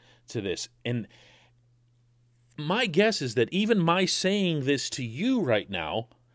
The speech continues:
is probably getting the reaction, "What? Seriously? Minor league football?" I mean, the word, the phrase doesn't even roll off the tongue.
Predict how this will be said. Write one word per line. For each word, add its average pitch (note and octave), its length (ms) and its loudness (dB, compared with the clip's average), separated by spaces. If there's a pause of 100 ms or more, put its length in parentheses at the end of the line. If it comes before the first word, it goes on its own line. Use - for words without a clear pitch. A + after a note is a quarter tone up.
(160)
is - 120 -6
probably E3 320 0
getting D#3 260 0
the C3+ 100 -2
reaction, B2 560 0 (220)
"What? C#4+ 500 -4 (220)
Seriously? A3+ 680 -8
Minor F3+ 280 -6
league G2 180 -6
football?" - 400 -4
I - 140 -20
mean, E3 80 -4
the F3 80 4
word, F#3+ 480 -4 (100)
the B2+ 80 -10
phrase C#4 640 2 (140)
doesn't C#3+ 240 2
even C#3 320 -2 (200)
roll F3 240 8
off F#3 220 4
the F3 80 2
tongue. B3 460 0